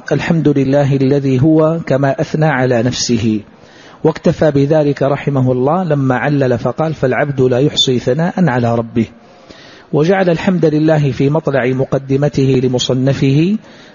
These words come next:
مبتدأ بالجملة الاسمية الحمد لله. والحمد لله إما أن يصاغ في جملة اسمية كهذه،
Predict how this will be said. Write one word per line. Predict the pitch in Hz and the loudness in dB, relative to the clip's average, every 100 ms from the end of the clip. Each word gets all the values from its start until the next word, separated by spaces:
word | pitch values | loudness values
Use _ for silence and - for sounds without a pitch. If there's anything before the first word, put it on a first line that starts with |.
| - | -2
مبتدأ | 147 - 170 175 170 | 0 2 2 2 2
بالجملة | 165 147 147 160 151 147 | 2 0 0 0 0 0
الاسمية | 135 - 147 151 117 117 | -2 0 0 0 0 0
الحمد | 135 - 151 131 | -2 0 0 2
لله. | 120 113 113 113 92 - - - - - - - - | 2 2 0 -2 -4 -16 -20 -20 -20 -20 -20 -10 -4
والحمد | 135 196 190 170 | -2 -2 0 2
لله | 160 170 165 160 170 | 4 2 2 2 2
إما | 170 147 | 0 0
أن | 139 135 | 2 2
يصاغ | 139 165 151 135 | 2 2 2 0
في | 131 127 | 0 0
جملة | 151 139 123 123 | 0 0 -2 -2
اسمية | 117 151 151 139 | -2 0 2 2
كهذه، | - 120 143 143 156 | 0 0 0 2 0